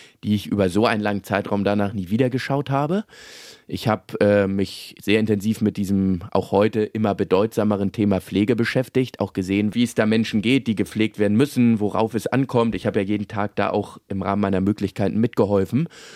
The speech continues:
Und, äh, deswegen würde ich die Frage auch nicht so stellen und sagen, ist das eine gut oder das andere,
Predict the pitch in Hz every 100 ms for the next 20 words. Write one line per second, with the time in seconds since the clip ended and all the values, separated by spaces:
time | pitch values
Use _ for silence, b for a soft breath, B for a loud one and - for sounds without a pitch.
0 | B B - 104 110 110 - 110 104 -
1 | 117 110 123 135 - 113 - 107 120 135
2 | - 107 117 - 120 107 - 98 117 123
3 | 107 107 110 110 113 113 98 92 107 131
4 | 110 123 - 104 98 92 - 110 139 175
5 | 226